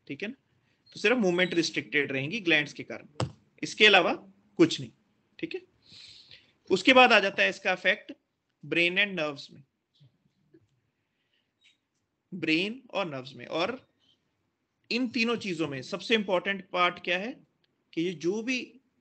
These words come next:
attack आते हैं वो spasmodic attacks होते हैं disease के, ठीक है ना।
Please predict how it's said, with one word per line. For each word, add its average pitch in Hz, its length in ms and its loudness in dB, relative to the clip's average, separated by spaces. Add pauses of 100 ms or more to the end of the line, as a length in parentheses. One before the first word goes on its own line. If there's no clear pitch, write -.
(140)
attack 151 360 -2
आते 143 220 -12
हैं 175 80 -10
वो 202 180 -6
spasmodic 147 880 0
attacks 120 400 -8
होते 113 200 -16
हैं 113 100 -14
disease 107 320 -12
के, - 140 -16 (640)
ठीक 143 140 -6
है 180 80 0
ना। 240 80 -4